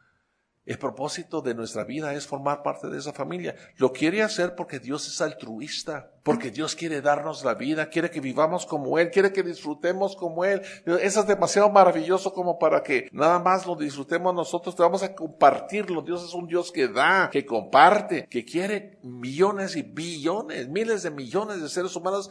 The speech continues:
que compartan la existencia que Él y el, y el Verbo, ahora su Hijo, tienen para que gocen igual que ellos gozan, para toda la eternidad.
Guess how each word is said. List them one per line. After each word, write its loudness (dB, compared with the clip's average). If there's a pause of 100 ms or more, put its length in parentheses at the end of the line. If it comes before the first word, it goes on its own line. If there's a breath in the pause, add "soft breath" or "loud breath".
que 0
compartan 0
la 0
existencia -6
que -4
Él -4
y -6
el, -8
y -4
el -6
Verbo, 2
ahora 4
su -6
Hijo, -6 (360 loud breath)
tienen -4 (140 soft breath)
para -6
que -10
gocen -6
igual -6
que -10
ellos -12
gozan, -14
para 4
toda 2
la 6
eternidad. 4